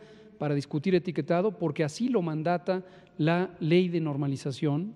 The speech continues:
que entonces existía, y seguimos muy escrupulosamente las reglas que impone la ley de normalización y se consulta a las partes interesadas.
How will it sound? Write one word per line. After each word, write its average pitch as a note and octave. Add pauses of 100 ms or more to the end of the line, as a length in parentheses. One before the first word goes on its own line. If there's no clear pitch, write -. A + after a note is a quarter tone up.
(300)
que D#3+
entonces C#3
existía, F3+ (380)
y D3
seguimos E3+
muy B3+
escrupulosamente E3 (340)
las C#3+
reglas E3+ (260)
que D#3
impone D#3+
la C#3+
ley D3+
de C#3+
normalización C#3+ (240)
y E3 (200)
se -
consulta D#3
a C#3
las C#3
partes E3+
interesadas. C#3